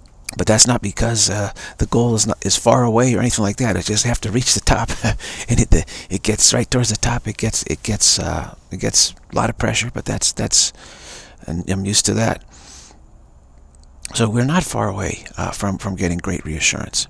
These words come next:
Now, the, the final realization is that you, one realizes that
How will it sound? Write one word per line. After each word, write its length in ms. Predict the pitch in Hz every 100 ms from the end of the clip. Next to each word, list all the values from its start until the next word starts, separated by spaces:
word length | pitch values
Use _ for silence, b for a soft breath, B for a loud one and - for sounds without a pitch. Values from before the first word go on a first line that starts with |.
| -
Now, 260 | 92 - - B B B B B B B B B B B - - - - - -
the, 880 | 107 120 117 113 104 104 87 - - - - - -
the 80 | -
final 840 | - - 165 170 147 135 123 110 - B B
realization 880 | 123 123 101 101 98 90 - - - - - - _ - -
is 540 | 139 127 98 73 - -
that 240 | 98 104 - - - - - - - - - 104
you, 120 | 95 -
one 300 | 107 117 107
realizes 800 | 113 123 95 92 - 67 64 - - B B B
that 420 | - 85 - -